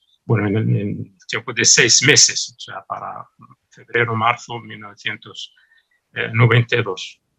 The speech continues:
Marruecos aprovechó, eh, la, la, la, la, la presencia de los cascos azules, la firma del alto del fuego, la presencia de la comunidad internacional,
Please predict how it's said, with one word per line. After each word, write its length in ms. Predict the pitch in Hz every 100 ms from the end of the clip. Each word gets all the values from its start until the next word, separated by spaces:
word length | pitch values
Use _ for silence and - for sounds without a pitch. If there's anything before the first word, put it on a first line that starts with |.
| _ _ _ _ _ _ _ _
Marruecos 600 | 127 131 156 151 180 170
aprovechó, 720 | 180 175 151 143 - 151 160
eh, 400 | 160 139 113 110 107 120
la, 200 | 117 101
la, 360 | - - - - -
la, 400 | - - _ -
la, 160 | - _ _ _ _ _ _ _
la 160 | 117 117
presencia 520 | 113 - 135 123 135
de 80 | 135
los 160 | 131
cascos 440 | 147 147 - 156 160
azules, 480 | 135 190 202 185
la 120 | 117 107
firma 320 | 135 127 131
del 140 | 127
alto 240 | 131 127 151
del 100 | 123
fuego, 320 | 165 165 180
la 140 | 147
presencia 460 | 120 101 - 113 120
de 60 | 117
la 120 | 120
comunidad 280 | 120 135 135
internacional, 760 | 131 143 151 - 170 165